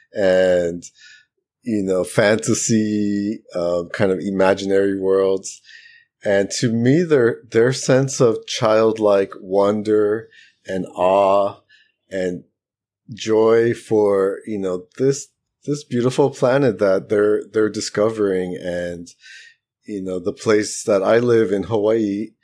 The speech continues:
despite, you know, all the environmental injustice issues going on, there are still parts that are,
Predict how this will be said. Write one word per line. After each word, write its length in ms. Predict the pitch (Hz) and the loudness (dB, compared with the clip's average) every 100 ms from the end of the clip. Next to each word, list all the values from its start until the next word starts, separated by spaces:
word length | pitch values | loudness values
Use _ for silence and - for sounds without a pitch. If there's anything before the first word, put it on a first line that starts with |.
| _ _ _ _ _ | _ _ _ _ _
despite, 680 | 117 110 - - 120 120 120 _ _ _ _ - | -8 -8 -6 0 4 4 0 _ _ _ _ -12
you 160 | 131 | -8
know, 220 | 107 104 98 _ - | -4 -4 -6 _ -2
all 280 | 117 113 110 | 2 2 4
the 380 | 113 107 101 101 | 2 2 2 0
environmental 960 | 117 101 107 113 107 104 101 117 104 | -4 2 4 4 2 -2 -2 0 0
injustice 600 | 101 101 98 123 - 104 - | 0 -2 0 0 0 -6 -6
issues 300 | 101 104 - | -8 -8 -4
going 300 | 104 101 107 | -2 0 2
on, 220 | 120 117 | 0 2
there 120 | 113 | 0
are 60 | 110 | 0
still 240 | - 120 | 0 -2
parts 400 | - 120 117 - | 0 0 0 0
that 200 | 107 92 | -2 -2
are, 240 | 104 104 | -2 -2